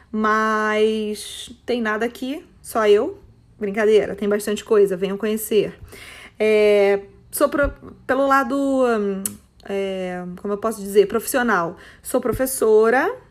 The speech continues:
formada, publicitária, mercadóloga, administradora, empreendedora, relações públicas. Gostou?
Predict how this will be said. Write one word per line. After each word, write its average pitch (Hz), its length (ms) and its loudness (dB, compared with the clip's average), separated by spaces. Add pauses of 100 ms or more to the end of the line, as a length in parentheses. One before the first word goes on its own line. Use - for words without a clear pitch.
(160)
formada, 208 880 -2
publicitária, 208 1400 -2
mercadóloga, 226 1500 0 (260)
administradora, 214 1400 -4 (240)
empreendedora, 202 1200 -2 (320)
relações 254 880 0
públicas. 240 1040 -4
Gostou? 247 420 0